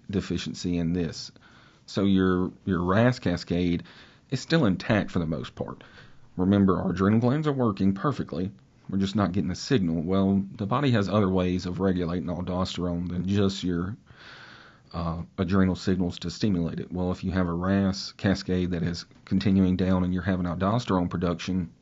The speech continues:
your adrenal glands are fine. They're gonna continue to produce it. So your symptoms of hyperkalemia, like a non-anion gap metabolic acidosis from that loss of bicarb, uh, that's not gonna be there because,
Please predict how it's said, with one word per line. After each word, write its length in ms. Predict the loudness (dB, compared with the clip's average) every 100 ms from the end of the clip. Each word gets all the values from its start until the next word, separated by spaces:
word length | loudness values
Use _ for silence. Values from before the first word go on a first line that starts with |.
| _ _ _
your 120 | -2
adrenal 240 | 0 0 2
glands 260 | 2 0
are 60 | -2
fine. 240 | -4 0
They're 100 | 0
gonna 200 | 2 0
continue 340 | 0 0 2 2
to 80 | 2
produce 460 | 0 2 2 -2
it. 160 | -10 -14 -20 -20 -20 -20 -20 -20 -6
So 120 | 2
your 160 | 4 4
symptoms 540 | 4 2 2 2 2
of 180 | 0 -2
hyperkalemia, 1200 | -2 -2 0 -2 0 4 4 4 2 -2 -8 -6
like 180 | -6 -6
a 80 | -4
non-anion 1000 | 0 2 4 4 4 0 0 0 2 0
gap 180 | 0 0
metabolic 380 | 0 0 -2 -2
acidosis 580 | -6 -4 -2 -4 -6
from 180 | -6 -4
that 180 | -4 -2
loss 280 | -2 -2 -4
of 100 | -6
bicarb, 680 | -4 -2 -4 -4 -8 -8 -10 -14 -20 -20 -20 -20 -20 -20 _ _ _ _ -4
uh, 340 | 0 0 0 -6 _ _ _ -20 -20 -18 -2
that's 240 | -2 0
not 200 | 0 2
gonna 120 | 2 2
be 320 | 2 4 4
there 340 | 2 -8 -14 -20 _ _ _ -10
because, 640 | -8 -8 -2 0 2 0